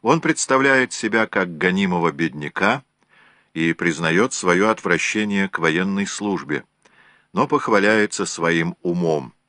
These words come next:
и образованием и предлагает себя на должность княжеского советника.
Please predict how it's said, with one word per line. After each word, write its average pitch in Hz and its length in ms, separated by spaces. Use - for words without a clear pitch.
и 80 100
образованием 76 880
и - 160
предлагает 131 680
себя 123 420
на 117 160
должность 101 760
княжеского 76 1080
советника. - 800